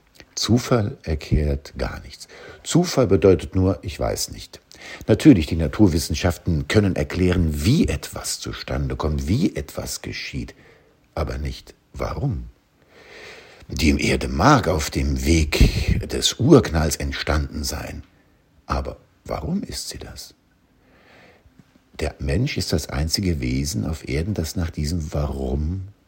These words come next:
fragt. Und dieses Warum kann im Grunde der Mensch nicht selbst letztgültig beantworten.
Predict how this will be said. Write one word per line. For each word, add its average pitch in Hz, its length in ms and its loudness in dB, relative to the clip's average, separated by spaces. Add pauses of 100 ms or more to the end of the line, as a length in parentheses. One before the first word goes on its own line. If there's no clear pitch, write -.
fragt. - 640 -6 (560)
Und 76 140 -2
dieses 104 340 4
Warum 139 560 4 (640)
kann 73 240 -2
im 62 100 -6
Grunde 101 480 0
der 73 220 -4
Mensch 73 360 -2
nicht 90 260 -2
selbst - 540 -6 (180)
letztgültig - 840 -2
beantworten. - 880 -6